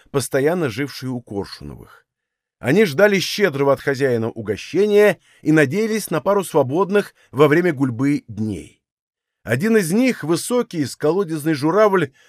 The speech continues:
богучарский украинец с диковинной фамилией Гедьбаба, в полгода раз пил запоем, пропивал всё с себя и заработок. Давно уже подмывало его знакомое чувство сосущей тошноты,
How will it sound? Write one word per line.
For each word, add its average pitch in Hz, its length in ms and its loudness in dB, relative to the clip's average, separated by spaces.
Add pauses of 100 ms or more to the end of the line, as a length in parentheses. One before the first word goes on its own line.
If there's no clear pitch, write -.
богучарский 170 720 0
украинец 180 800 0 (180)
с 120 140 -6
диковинной 165 560 4
фамилией 151 480 2
Гедьбаба, 120 800 0 (340)
в - 160 -20
полгода 190 640 4
раз 220 260 2
пил 202 320 -6
запоем, 120 800 -6 (360)
пропивал 233 540 4
всё 226 400 -2
с 147 60 -6
себя 208 420 0
и - 160 -6
заработок. 120 880 -4 (580)
Давно 180 380 4
уже 202 220 2
подмывало 185 500 2
его 190 220 2
знакомое 175 560 2
чувство 190 600 0 (200)
сосущей 185 720 -4
тошноты, 160 760 -6